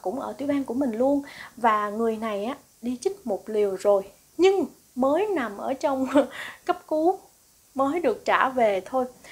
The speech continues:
Thì cái người này, à, người bạn này đó thì cũng ở lứa tuổi cỡ ba mươi mấy thôi, early thirty thôi, là cũng ba mấy thôi, cũng còn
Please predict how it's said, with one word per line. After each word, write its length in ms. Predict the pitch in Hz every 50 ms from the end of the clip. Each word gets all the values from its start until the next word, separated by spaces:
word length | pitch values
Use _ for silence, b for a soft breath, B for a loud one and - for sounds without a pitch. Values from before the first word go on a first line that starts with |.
| B B B -
Thì 180 | 269 247 240
cái 200 | 233 240 311 330
người 280 | 359 359 320 277 240 220
này, 440 | 226 240 226 208 196 196 196 196 -
à, 200 | - - 208 202
người 180 | 202 208 202
bạn 340 | 196 208 196 170 170 208 233
này 220 | 240 233 214 196 196
đó 140 | 240 285 302 -
thì 60 | 233 -
cũng 180 | - 226 269
ở 120 | - 208 226
lứa 140 | 277 339 349 -
tuổi 200 | - 202 - - 240
cỡ 140 | - 202 208
ba 200 | 233 285 285 285
mươi 100 | 277 277
mấy 340 | 277 277 262 269 302 370 381
thôi, 240 | - 320 320 294 277 -
early 420 | - 262 294 320 339 320 294 262 233 - -
thirty 400 | 254 277 285 285 269 240 214 214
thôi, 200 | - 240 254 247 247 - _
là 220 | 254 233 214 196 202 - _ _ _ _ _ _ _ - -
cũng 180 | - 220 240
ba 120 | 294 294 285
mấy 260 | 277 277 285 320 320 -
thôi, 120 | 311 277
cũng 160 | - 240 254 277
còn 220 | 269 226 190 190